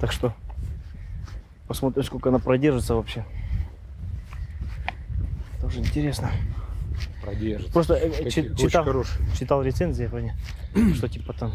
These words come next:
Speaker 1: кто-то говорит: «О, проехал двести километров, она у меня потекла», типа.
Speaker 2: Куда потекла?
Speaker 1: Ну, протекать стала.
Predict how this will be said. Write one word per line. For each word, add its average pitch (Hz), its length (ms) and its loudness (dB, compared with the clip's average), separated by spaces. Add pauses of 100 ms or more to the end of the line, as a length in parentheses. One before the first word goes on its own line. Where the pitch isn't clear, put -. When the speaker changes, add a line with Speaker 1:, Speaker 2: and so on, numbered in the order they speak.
(300)
Speaker 1:
кто-то 160 280 4
говорит: 123 360 -2
«О, 143 180 6
проехал 139 400 4
двести 131 320 2
километров, 143 520 2
она 120 180 4
у 113 60 2
меня 117 220 0
потекла», 151 580 2
типа. 131 140 0 (1000)
Speaker 2:
Куда 127 200 -2
потекла? 113 440 -8 (320)
Speaker 1:
Ну, 208 140 6
протекать 190 480 2
стала. - 260 -2